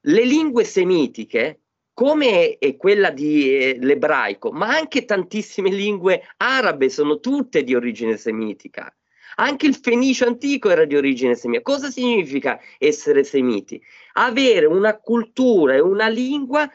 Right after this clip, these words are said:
che ha la radice nella, diciamo, nelle, eh, nelle popolazioni derivate da Sem,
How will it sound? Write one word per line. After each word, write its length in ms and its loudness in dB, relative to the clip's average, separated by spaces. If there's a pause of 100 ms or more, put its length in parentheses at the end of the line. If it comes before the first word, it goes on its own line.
(160)
che 180 2
ha 160 0
la 180 2
radice 720 -2 (300)
nella, 600 0 (240)
diciamo, 460 -2
nelle, 560 0
eh, 160 2
nelle 300 0
popolazioni 760 -2
derivate 560 0
da 140 -2
Sem, 600 -2